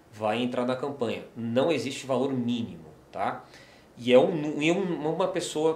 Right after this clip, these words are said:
por cadastro, então não vai ter como comprar duas coisas e, e participar. E aí, batendo as metas, que eu vou deixar nas descrições aqui do vídeo e do Facebook também, vão sor-, vou sortear a corrente pra, entre todos os participantes, tá?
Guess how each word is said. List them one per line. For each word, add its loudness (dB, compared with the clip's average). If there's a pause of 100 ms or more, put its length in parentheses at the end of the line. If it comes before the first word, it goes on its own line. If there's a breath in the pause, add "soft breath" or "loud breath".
por -8
cadastro, 0
então -6
não -4
vai 2
ter -2
como -2
comprar 0
duas 0
coisas 0
e, -6 (120)
e -6
participar. -4 (920 loud breath)
E 2
aí, 4
batendo 6
as 4
metas, 0
que -4
eu 0
vou 4
deixar 2
nas 0
descrições -4
aqui -8
do -10
vídeo -10
e -8
do -10
Facebook -10
também, -4 (600 loud breath)
vão -4
sor-, -8
vou -10
sortear -2
a -4
corrente -6
pra, -6
entre -8
todos -4
os -14
participantes, -6 (320 loud breath)
tá? -2